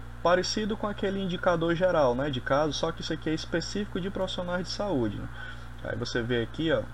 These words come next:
casos confirmados em Fortaleza, que é o epicentro da, da contaminação no estado. Mais de três mil pessoas e nove óbitos, e alguns óbitos espalhados pelo interior do estado e va-, e principalmente região metropolitana, né?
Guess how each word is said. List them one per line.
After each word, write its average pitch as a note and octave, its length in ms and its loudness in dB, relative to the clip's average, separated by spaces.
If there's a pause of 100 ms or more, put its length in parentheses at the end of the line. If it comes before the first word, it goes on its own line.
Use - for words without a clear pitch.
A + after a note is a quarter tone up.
(420)
casos B2 280 4
confirmados A#2 640 0
em A#2+ 40 -2
Fortaleza, A2+ 640 0
que - 140 -6
é G#2 40 -2
o G2+ 280 -2
epicentro A2 680 -4 (600)
da, G#1 560 -2 (880)
da - 80 -2
contaminação A2 720 -4
no G#2 80 -6
estado. G2 340 -4 (340)
Mais C#3+ 280 0
de C3+ 80 -4
três B2 320 0
mil A2 260 -2 (140)
pessoas C3 560 0
e B2+ 40 -4
nove A2+ 440 0
óbitos, C#3 480 0
e C#3 40 4
alguns C3+ 360 2
óbitos C3 340 2
espalhados A#2+ 580 0
pelo B2 200 -4
interior A#2+ 400 -2
do A#2 80 -6
estado A#2+ 420 -2
e C3 40 -2
va-, B2 520 2
e A#2 300 -2
principalmente C3+ 380 -6
região B2 240 0
metropolitana, A#2 840 -4
né? C#3+ 80 -6